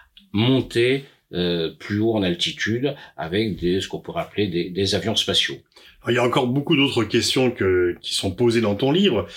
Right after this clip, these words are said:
Speaker 2: mais bon, le, on arrive à l'issue de cet entretien. Une petite question, tu dis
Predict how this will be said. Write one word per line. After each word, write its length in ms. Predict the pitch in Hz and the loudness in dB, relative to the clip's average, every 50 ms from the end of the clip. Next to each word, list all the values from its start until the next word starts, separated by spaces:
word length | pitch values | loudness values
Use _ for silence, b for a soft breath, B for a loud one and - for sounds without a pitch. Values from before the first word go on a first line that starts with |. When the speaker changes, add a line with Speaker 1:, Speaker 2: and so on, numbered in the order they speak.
| B B B B B - | B B B B B 0
Speaker 2:
mais 140 | 117 113 | 0 2
bon, 260 | 107 107 104 104 98 95 | 2 0 0 0 0 0
le, 240 | 92 95 98 101 95 | 0 0 0 0 0
on 140 | 98 101 101 | 0 0 0
arrive 300 | 104 107 107 123 113 101 | 0 0 2 0 2 2
à 40 | 98 | 0
l'issue 300 | 107 107 95 - - 127 | 0 0 -2 0 0 0
de 60 | 110 | 0
cet 160 | 98 - 110 | 0 -2 -2
entretien. 400 | 101 98 110 113 - - 180 180 | -2 -2 -2 -2 0 2 2 4
Une 160 | 170 131 - | 4 2 2
petite 240 | - 135 131 143 139 | 0 0 2 2 2
question, 400 | 135 131 135 131 - - 202 185 | 2 2 2 2 2 2 2 0
tu 160 | 180 - 156 | 0 0 -2
dis 300 | 139 156 190 220 214 B | 0 2 2 2 0 B